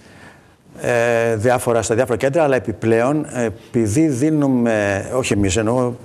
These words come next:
προς τη φυ-, φυσική, δίνει πάρα πολύ καλές βάσεις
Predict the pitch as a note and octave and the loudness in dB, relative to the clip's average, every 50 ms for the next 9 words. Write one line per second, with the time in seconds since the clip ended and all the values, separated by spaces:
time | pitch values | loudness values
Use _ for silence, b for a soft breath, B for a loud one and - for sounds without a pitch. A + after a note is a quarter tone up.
0 | - _ - - - D3+ - - B2 C#3+ C3+ C3 - A#2+ - - C#3 A#2 C3+ D3 | -20 _ -18 -8 -6 -4 -4 -2 -2 0 -2 -2 -2 -4 -4 -2 -2 0 0 -2
1 | B2+ - C3+ D3 D3 C3+ C3+ B2 - B2 A#2+ A#2+ G2+ F#2+ F2+ G#2+ G#2+ G2+ - - | 0 0 -2 -2 0 -2 -4 -2 -2 -2 -2 -2 -2 0 0 0 0 0 -2 -4
2 | C3+ C3+ - | -4 -4 -6